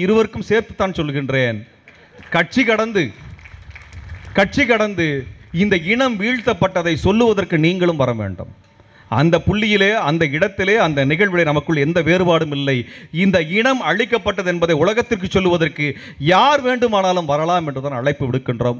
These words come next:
ஒற்றை கோரிக்கை மட்டும்தான் எங்களுக்கு உண்டு. தமிழினத்தை வேரறுக்கக்கூடிய இந்துத்துவத்தை சார்ந்த எவனும் அந்த இடத்தில் வந்துவிடக்கூடாது என்கின்ற அந்த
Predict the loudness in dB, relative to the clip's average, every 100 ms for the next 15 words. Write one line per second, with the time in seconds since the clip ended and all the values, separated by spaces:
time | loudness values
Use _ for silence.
0 | -4 -4 -2 -4 0 0 0 0 -2 -2
1 | -2 -2 0 -4 -2 -4 0 0 0 -4
2 | -20 _ -20 -20 -12 0 2 4 2 2
3 | -2 -2 2 2 0 -2 -2 -2 -2 0
4 | 2 0 0 0 0 0 0 -2 0 0
5 | 0 0 2 2 0 0 -2 -2 -2 0
6 | 0 0 0 -2 0 2 2 2 -2 -2
7 | -2 -4 -6 -18 -10 -2 0 2